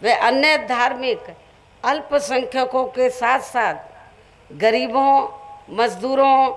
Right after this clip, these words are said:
किसानों, व्यापारियों एवं अन्य मेहनतकश लोगों का भी सही से विकास व उत्थान आदि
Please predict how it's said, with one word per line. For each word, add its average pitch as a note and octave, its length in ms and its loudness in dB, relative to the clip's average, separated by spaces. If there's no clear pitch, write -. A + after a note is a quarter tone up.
किसानों, B3+ 720 2
व्यापारियों A#3+ 720 2
एवं C4+ 440 0
अन्य C4+ 360 -2
मेहनतकश C#4 800 -4
लोगों B3+ 340 -2
का B3+ 220 0
भी A#3 380 -6
सही C#4+ 360 -2
से C#4 220 -2
विकास A#3 640 -2
व G#3+ 140 0
उत्थान A3+ 560 -2
आदि G#3+ 480 -2